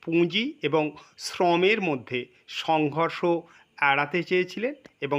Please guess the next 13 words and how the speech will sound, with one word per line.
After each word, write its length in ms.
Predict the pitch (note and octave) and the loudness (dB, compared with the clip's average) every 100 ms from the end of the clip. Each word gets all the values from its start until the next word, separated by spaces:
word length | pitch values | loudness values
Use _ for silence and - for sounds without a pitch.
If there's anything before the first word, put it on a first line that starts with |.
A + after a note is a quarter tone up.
| C3+ | -2
ব্যাখ্যা 360 | C3+ C#3 - F3 - | -2 -2 -2 -6 -2
তিন, 180 | F#3+ D4+ _ - - - C#3 | -2 -2 _ -20 -20 -16 -4
গান্ধীজি 600 | C#3 D3 F#3 B3 G3 D3+ A#2+ - - _ D#3 | 2 2 2 0 0 0 -2 -8 -20 _ -2
আইন 260 | D3+ E3 G3+ | 2 2 0
শৃঙ্খলা 640 | G#3 A3+ A3 - G#3+ G#3+ G#3+ G#3 - | -2 -2 -2 -2 -2 0 0 -2 -2
পরিস্থিতি 540 | D#3 F3 - G#3 G3 | 0 0 -2 -4 -2
নিয়ে 180 | F#3+ A#3+ F4 _ | -2 -2 -6 _
চিন্তিত 380 | - C#3+ B2+ A#2+ B2 | -4 -2 -2 -6 -8
ছিলেন। 280 | - C3 B2 - _ - - - | -6 -6 -6 -8 _ -20 -20 -14
সঠিক 440 | - F#3+ F#3 A3 G#3+ | -2 0 0 -2 -4
উত্তর 280 | F3 - F3+ D3+ | -6 -4 -2 0
হবে 220 | E3+ A3+ E4+ E3 | 0 0 -2 -2
ব্যাখ্যা 380 | D3 - - | -2 -2 -8